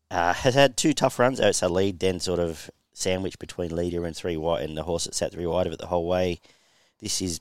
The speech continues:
probably its race, three dollars fifty. If you've been on it, its last couple, I would suggest don't jump off just yet. Uh, but that's how I'll finish up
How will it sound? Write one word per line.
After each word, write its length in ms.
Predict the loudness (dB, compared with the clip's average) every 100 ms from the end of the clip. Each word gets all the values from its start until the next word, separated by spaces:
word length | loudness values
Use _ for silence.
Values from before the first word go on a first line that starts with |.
| -12
probably 520 | -20 -8 -4 -2 0
its 160 | -2 -2
race, 360 | -2 -2 -4 -12
three 180 | -8 -4
dollars 240 | -2 -2
fifty. 640 | -6 -8 -8 -8 -8 -6 -10
If 120 | -12
you've 160 | -10
been 160 | -6 -6
on 160 | -6 -8
it, 300 | -10 -12 -14 -14
its 140 | -4
last 240 | -2 -4
couple, 400 | 2 2 4 2
I 100 | 2
would 160 | -2 -4
suggest 520 | -8 -4 -4 -4 -8
don't 240 | -8 -8 -8
jump 260 | -10 -10
off 140 | -16 -14
just 320 | -12 -12 -4
yet. 400 | 0 0 -2 -18 _ _ _ _ _ _ _ -6
Uh, 200 | -4 -2
but 140 | -2
that's 220 | -2 -2
how 220 | -2 0 2
I'll 180 | 2
finish 420 | 0 -10 -10 -4 -2
up 220 | -2